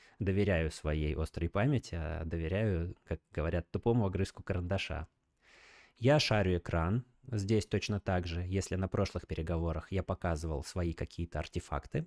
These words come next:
по проектированию, по всему процессу, то здесь мы вместе смотрим на референсы, на конкурентов. То есть пытаемся как-то синхронизироваться и понять, на что клиент будет обращать внимание, принимая у меня работу. После того, как я в-, с ним поговорил,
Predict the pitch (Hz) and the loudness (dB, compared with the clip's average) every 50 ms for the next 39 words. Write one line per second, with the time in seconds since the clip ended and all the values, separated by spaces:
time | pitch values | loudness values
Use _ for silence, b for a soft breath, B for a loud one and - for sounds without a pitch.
0 | - - - - - 135 135 - - - 147 143 139 135 131 127 123 120 - 113 | -8 -14 -14 -4 -2 -2 -2 -2 0 0 2 2 2 2 2 2 2 0 -2 -8
1 | - - 120 113 107 - - 101 - - 101 95 - - - - - 92 87 87 | -6 -2 -2 -2 0 -2 -4 -6 -4 -4 -4 -4 -4 -6 -8 -6 -6 -4 -2 0
2 | 104 123 151 - - - 98 92 113 127 98 90 98 110 - - - - - 95 | 0 0 0 -2 -4 -2 0 0 2 2 2 2 0 0 -2 -4 -10 -8 -4 -4
3 | 104 - - 90 85 82 82 82 95 120 135 - 131 120 123 117 - - 120 98 | -4 -2 -2 -2 -2 -2 0 0 0 0 0 0 0 0 0 0 -2 -2 -2 -2
4 | 85 - - 80 78 - - - - 113 127 139 - 110 - - b b b b | -2 -2 -4 -6 -6 -6 -4 -2 0 0 0 0 -2 -4 -6 -8 b b b b
5 | b b b b b b b b b b b _ - - 90 85 - - - - | b b b b b b b b b b b _ -4 -2 -2 -2 -2 -8 -16 -20
6 | _ _ 104 - - 92 - 98 113 113 113 - - - - 98 - - - - | _ _ -8 -6 -4 -2 0 2 2 2 0 -2 -2 -2 -4 -4 -4 -6 -6 -4
7 | 95 104 - - - 95 90 85 80 82 82 78 78 76 - - 76 71 - 78 | -6 -6 -4 -2 -2 0 0 0 0 0 0 -2 -2 -4 -6 -8 -8 -6 -4 -2
8 | 82 92 107 113 - - 78 - - 101 - - 90 85 92 117 139 - - - | -2 0 -2 -2 -2 -6 -6 -4 -4 -4 -4 -2 -2 0 0 0 -2 -4 -4 -4
9 | 92 92 98 - - 82 82 82 - - - 90 - - 85 85 85 92 117 131 | -2 -2 -2 -4 -4 -6 -6 -6 -6 -4 -6 -6 -6 -6 -4 -4 -2 0 0 0
10 | 113 90 - - 87 82 80 82 90 104 104 90 82 80 78 82 92 92 90 85 | 0 0 -2 -4 -4 -4 -2 0 0 0 0 0 0 -2 -2 -2 -2 0 -2 -2
11 | 82 85 76 69 - - - _ _ _ _ _ _ _ _ _ _ _ _ _ | -2 -2 -4 -4 -8 -12 -18 _ _ _ _ _ _ _ _ _ _ _ _ _
12 | _ _ _ _ _ _ _ _ _ _ _ _ _ _ _ _ _ _ _ _ | _ _ _ _ _ _ _ _ _ _ _ _ _ _ _ _ _ _ _ _
13 | - 185 180 - 147 - - 117 120 139 170 165 - 113 - - 117 123 131 127 | 4 4 4 4 2 2 2 4 4 4 4 4 2 -2 0 2 2 4 4 4
14 | 117 101 - - - _ _ - - - 135 135 127 - 98 90 98 90 90 85 | 2 0 -2 -10 -20 _ _ -6 0 2 2 4 4 2 2 2 2 2 2 2
15 | 92 117 151 175 170 | 2 2 2 2 0